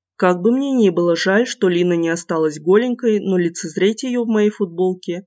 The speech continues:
через которую, благодаря солнечным лучам, просвечивала ее аппетитная грудь, было не менее волнительно.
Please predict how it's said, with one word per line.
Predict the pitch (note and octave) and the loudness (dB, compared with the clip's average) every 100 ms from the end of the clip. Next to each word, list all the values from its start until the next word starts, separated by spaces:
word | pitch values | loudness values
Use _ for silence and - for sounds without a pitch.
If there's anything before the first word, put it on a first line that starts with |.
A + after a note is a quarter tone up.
| _ | _
через | - G3 F3+ - | 0 0 0 0
которую, | F#3 F#3 F3 E3+ E3 | -2 0 0 0 -2
благодаря | F#3 E3+ E3+ F3+ F3 | -2 -2 0 0 0
солнечным | - F3+ F3 F3 - E3+ | -2 -4 -2 -4 -6 -6
лучам, | E3 E3 - G#3 A#3 B3 | -6 -6 -2 -2 -2 -4
просвечивала | F#3+ F3+ - F3 F3+ G3 F#3 | -6 -6 -4 -6 -6 -4 -2
ее | F3 E3+ E3+ | -2 -2 -4
аппетитная | E3+ D#3+ - F3 D#3+ D#3+ | -6 -10 -10 -6 -6 -6
грудь, | D3+ D#3 - - _ | -6 -8 -10 -20 _
было | F3+ E3 F3 G3+ | -2 2 4 4
не | B3 A3+ | 2 2
менее | F3+ F3 E3+ | 2 2 0
волнительно. | E3 D#3+ D#3 D#3 D3+ D#3 D#3 D#3+ | -2 -4 -4 -6 -8 -10 -10 -12